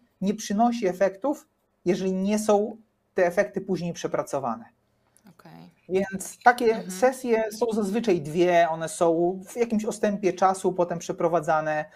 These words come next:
Speaker 1: na przykład co kilka miesięcy, aby maksymalnie utrwalić i przepracować wszystkie doświadczenia.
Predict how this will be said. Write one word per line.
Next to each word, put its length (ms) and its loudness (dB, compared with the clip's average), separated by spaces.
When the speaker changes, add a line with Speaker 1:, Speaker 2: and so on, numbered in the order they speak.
Speaker 1:
na 80 0
przykład 300 -2
co 80 -10
kilka 380 -2
miesięcy, 720 -4
aby 200 0
maksymalnie 800 0
utrwalić 840 0
i 80 -4
przepracować 680 0
wszystkie 340 -4
doświadczenia. 640 -8